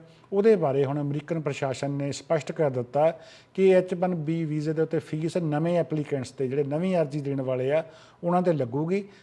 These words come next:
ਜਿਹੜੇ ਪਹਿਲਾਂ ਆਏ ਹੋਏ ਆ, ਉਹਨਾਂ ਨੂੰ ਹਾਲ ਦੀ ਘੜੀ ਕੋਈ ਵੀ ਫੀਸ ਨਹੀਂ ਦੇਣੀ ਪੈਣੀ। ਪਰ ਨਵੀਆਂ ਅਰਜ਼ੀਆਂ ਵੀ ਬਹੁਤ ਹੋ ਜਾਂਦੀਆਂ ਜੀ। ਅ, ਸਾਲ ਵੀਹ ਸੌ ਪੱਚੀ ਜਿਹੜਾ ਕਿ ਚੱਲ ਰਿਹਾ,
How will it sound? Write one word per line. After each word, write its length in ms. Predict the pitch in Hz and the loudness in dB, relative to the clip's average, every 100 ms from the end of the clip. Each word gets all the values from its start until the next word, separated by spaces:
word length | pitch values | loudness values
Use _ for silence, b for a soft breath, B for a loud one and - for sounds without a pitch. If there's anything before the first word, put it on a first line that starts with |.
| _ | _
ਜਿਹੜੇ 160 | 151 170 | -2 0
ਪਹਿਲਾਂ 400 | 165 196 214 196 | 2 2 2 0
ਆਏ 180 | 156 139 | 2 2
ਹੋਏ 220 | 139 139 | 0 -2
ਆ, 40 | |
ਉਹਨਾਂ 140 | 156 143 | -2 -4
ਨੂੰ 80 | - | -2
ਹਾਲ 240 | 139 165 180 | 4 6 4
ਦੀ 140 | 185 165 | 2 -2
ਘੜੀ 180 | 135 | -2
ਕੋਈ 160 | 135 143 | -2 -2
ਵੀ 80 | 147 | -2
ਫੀਸ 280 | 139 135 127 151 - 196 | -4 -4 0 0 -2 -6
ਨਹੀਂ 220 | 160 175 | -2 0
ਦੇਣੀ 260 | 143 120 | 0 -2
ਪੈਣੀ। 400 | 110 117 143 143 - B B - | -4 -4 -2 -2 -4 B B 0
ਪਰ 80 | 160 | 2
ਨਵੀਆਂ 400 | 156 170 185 175 | 2 2 2 2
ਅਰਜ਼ੀਆਂ 300 | 165 180 180 | 0 -2 -2
ਵੀ 60 | |
ਬਹੁਤ 260 | 160 170 180 | 0 0 0
ਹੋ 60 | 160 | -2
ਜਾਂਦੀਆਂ 380 | 151 151 156 156 | -2 -2 -2 -4
ਜੀ। 120 | 160 - b b b b 139 | -6 -18 b b b b -4
ਅ, 40 | |
ਸਾਲ 280 | 135 147 151 | 2 2 2
ਵੀਹ 160 | 143 170 | 0 -2
ਸੌ 120 | 180 | -2
ਪੱਚੀ 280 | 151 - 160 | -4 -6 -4
ਜਿਹੜਾ 160 | 160 | -2
ਕਿ 100 | 165 | -2
ਚੱਲ 280 | 139 147 139 | 0 0 2
ਰਿਹਾ, 260 | 160 165 | 6 6